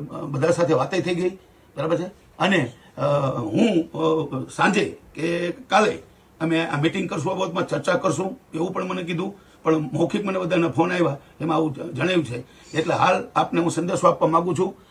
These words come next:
રાજીનામું આપ્યું નથી, આપવાનું નહીં. મારી નારાજગી છે, મેં આપને કહી દીધું. નારાજગીનું કારણ આ હતું, બીજું કાંઈ નહોતું. જય માતાજી. છાત્ર ધર્મ કે ગઈ, આથી વિશેષ મારે બીજું કાંઈ કહેવાનું થતું નથી.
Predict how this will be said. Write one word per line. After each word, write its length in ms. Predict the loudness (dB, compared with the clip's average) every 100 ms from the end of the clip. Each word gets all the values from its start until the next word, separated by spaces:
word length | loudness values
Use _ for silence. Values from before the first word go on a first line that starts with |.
| -12 -2
રાજીનામું 520 | 2 4 2 0 -2
આપ્યું 260 | -4 -2
નથી, 340 | -2 0 -2 -2
આપવાનું 420 | 0 0 2 0 0
નહીં. 200 | -2 -2
મારી 160 | 0
નારાજગી 460 | -2 4 2 2 -2
છે, 200 | -2 0
મેં 240 | 0 -2
આપને 200 | -2 -6
કહી 180 | -4 -4
દીધું. 400 | -2 -2 -4 -6 -16 -10
નારાજગીનું 520 | -2 0 0 2 0 4
કારણ 240 | 2 4
આ 220 | 4 4
હતું, 180 | 4 0
બીજું 200 | -2 -2
કાંઈ 180 | 0 0
નહોતું. 420 | 0 0 -2 -4 -18 -8
જય 120 | 0 2
માતાજી. 380 | 2 0 -2
છાત્ર 280 | 0 0 0
ધર્મ 180 | 0 0
કે 200 | 0 0
ગઈ, 240 | 2 0
આથી 340 | -2 -2 0 0
વિશેષ 340 | -2 -4 -2
મારે 160 | 0 0
બીજું 180 | -2 -2
કાંઈ 120 | -2
કહેવાનું 340 | 0 0 0
થતું 300 | 0 -2 0
નથી. 340 | 0 0 -2